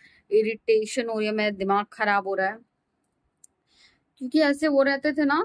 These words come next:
तो मतलब वो रहते हैं ना, तो थोड़ी देर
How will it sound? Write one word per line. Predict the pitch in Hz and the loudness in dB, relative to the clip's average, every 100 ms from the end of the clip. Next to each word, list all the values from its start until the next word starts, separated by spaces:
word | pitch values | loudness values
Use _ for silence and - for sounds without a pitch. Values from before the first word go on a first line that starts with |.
| - | -4
तो | 285 269 254 247 233 233 | -4 -2 -4 -8 -12 -8
मतलब | 247 247 240 | -4 -2 0
वो | 254 | 0
रहते | 262 254 | 0 0
हैं | 269 | -2
ना, | 277 302 | 0 0
तो | 285 269 262 - _ _ _ _ _ _ - | 0 0 -2 -8 _ _ _ _ _ _ -2
थोड़ी | 262 254 | 0 2
देर | 254 254 | 0 -2